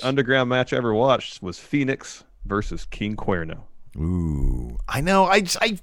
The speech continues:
Speaker 2: probably should go. You know, I, you know me. I'm like, "Nah, I'm not gonna watch that crap." And then I watch one episode. I'm like, "Oh, this is great." I've actually seen, like, one episode.
Speaker 1: The wrestling's
Speaker 2: And
Speaker 1: pretty good.
Speaker 2: No, I,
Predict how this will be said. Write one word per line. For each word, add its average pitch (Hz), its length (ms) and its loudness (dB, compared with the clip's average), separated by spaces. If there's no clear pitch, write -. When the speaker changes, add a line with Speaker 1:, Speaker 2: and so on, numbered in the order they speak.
Speaker 2:
probably 339 400 8
should 170 260 0
go. 165 200 -2
You 202 180 2
know, 196 200 10
I, 170 140 2
you 208 160 -2
know 127 180 6
me. 87 280 4
I'm 110 160 2
like, 98 200 4
"Nah, 87 180 4
I'm 82 80 0
not 78 120 0
gonna 69 160 -6
watch 73 200 -2
that 76 120 -4
crap." 87 180 2
And 90 100 -2
then 120 80 6
I 117 40 6
watch 104 260 6
one 92 120 -2
episode. 76 280 -6
I'm 76 80 -6
like, - 160 -10
"Oh, 71 220 -8
this 69 80 -12
is 69 60 -14
great." 76 200 -8
I've 151 160 6
actually 226 320 6
seen, 190 280 4
like, 98 160 0
one 104 260 0
episode. 73 680 -4
Speaker 1:
The 127 80 -2
wrestling's 110 340 4
Speaker 2:
And 104 80 2
Speaker 1:
pretty 139 140 0
good. 196 300 2
Speaker 2:
No, 311 400 8
I, 240 200 6